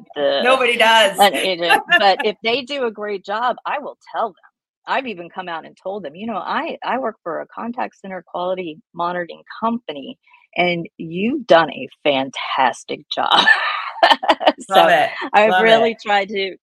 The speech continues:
Speaker 2: tried to do that and, um, call it, call it when I call, see it. And that's with everybody: employees, friends, uh, spouses,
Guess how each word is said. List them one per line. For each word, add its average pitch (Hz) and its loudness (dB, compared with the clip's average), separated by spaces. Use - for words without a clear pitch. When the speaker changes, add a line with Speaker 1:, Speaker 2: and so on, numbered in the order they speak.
Speaker 2:
tried 185 0
to 196 -12
do 175 -12
that 160 -4
and, 151 -12
um, 151 -8
call 202 0
it, 247 -4
call 180 0
it 214 -8
when 247 -6
I 262 -4
call, 285 -4
see 415 -6
it. - -12
And 170 -10
that's 185 -4
with 214 -4
everybody: 208 -4
employees, 185 -2
friends, 202 2
uh, 147 -6
spouses, 160 -8